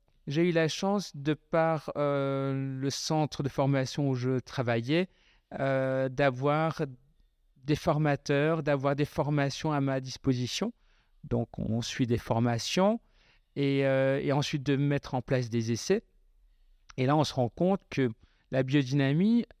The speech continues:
euh, ça n'est pas forcément une recette, c'est aussi un ressenti au quotidien et qu'il fallait que tout le monde travaille dans le même sens. Euh, mes parents qui, euh, qui avaient encore un cheval dans les années quatre-vingt-dix,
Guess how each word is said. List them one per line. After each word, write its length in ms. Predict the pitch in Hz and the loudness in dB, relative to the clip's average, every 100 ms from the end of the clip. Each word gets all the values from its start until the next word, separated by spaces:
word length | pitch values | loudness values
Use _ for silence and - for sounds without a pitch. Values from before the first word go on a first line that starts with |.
| 151 | -2
euh, 100 | 139 | -2
ça 240 | - 135 | 0 0
n'est 140 | 120 | 0
pas 180 | - 147 | 0 -2
forcément 520 | 147 127 - 131 127 | -2 -4 -4 -2 0
une 120 | 131 127 | 2 2
recette, 540 | 143 - - 208 - | 2 0 0 0 -4
c'est 240 | - 131 | -6 -2
aussi 440 | 120 120 - - 175 | 0 -2 -4 -2 -2
un 240 | - 131 | 0 -2
ressenti 520 | 127 139 - 131 - 127 | 0 0 0 -4 0 0
au 80 | |
quotidien 640 | 113 123 - 117 120 175 220 _ _ _ _ _ | 0 -2 -4 -2 2 2 0 _ _ _ _ _
et 300 | - 131 135 - | -2 0 0 -2
qu'il 160 | 139 | -4
fallait 500 | - 156 139 143 175 | -2 2 2 4 0
que 160 | - 143 | 0 -6
tout 200 | - 143 | -4 -2
le 80 | 143 | 0
monde 120 | 160 | 0
travaille 300 | - 151 156 | -2 0 0
dans 140 | 147 | 2
le 40 | 143 | 2
même 200 | 139 127 | 0 -2
sens. 420 | - 113 - - _ _ _ _ _ _ _ - | -6 -8 -10 -18 _ _ _ _ _ _ _ -6
Euh, 520 | 123 127 127 131 131 | -2 2 2 0 0
mes 240 | 139 151 | 2 2
parents 520 | 147 165 151 156 165 160 | 2 2 2 2 2 2
qui, 580 | - - 147 143 147 | -2 -10 -8 -4 0
euh, 640 | 151 147 147 143 143 143 143 | 2 2 2 2 0 0 -2
qui 140 | - | -2
avaient 100 | 143 | 0
encore 320 | 151 139 147 | 0 0 0
un 60 | 143 | 0
cheval 420 | - - 151 151 | -2 2 2 2
dans 120 | 139 | 0
les 280 | 139 139 127 | 0 0 0
années 180 | 135 131 | 0 0
quatre-vingt-dix, 920 | 143 127 - 135 147 165 220 - - | -2 -2 -2 -2 -2 0 -2 -4 -20